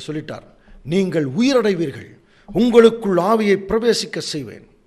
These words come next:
எப்படி பண்ண போறார் தெரியுங்களா? அதுதான் ஆச்சரியம். இப்ப அது நடந்துருச்சா? அது நடந்து கொண்டிருக்கிற சம்பவம். அதனால தான்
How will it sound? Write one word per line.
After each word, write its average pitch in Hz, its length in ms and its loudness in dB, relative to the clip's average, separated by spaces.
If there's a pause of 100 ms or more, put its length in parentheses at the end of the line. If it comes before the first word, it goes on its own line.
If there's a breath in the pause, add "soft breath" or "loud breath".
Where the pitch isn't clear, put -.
(520)
எப்படி 151 640 -8
பண்ண 156 360 -10
போறார் 139 520 -6
தெரியுங்களா? 123 560 -10 (1400)
அதுதான் 139 400 -8
ஆச்சரியம். 127 480 -14 (920 soft breath)
இப்ப 202 240 2
அது 190 120 6
நடந்துருச்சா? 226 800 2 (720)
அது 143 220 -4
நடந்து 202 380 2
கொண்டிருக்கிற 196 460 0
சம்பவம். 196 600 -2
அதனால 151 340 -4
தான் 202 400 2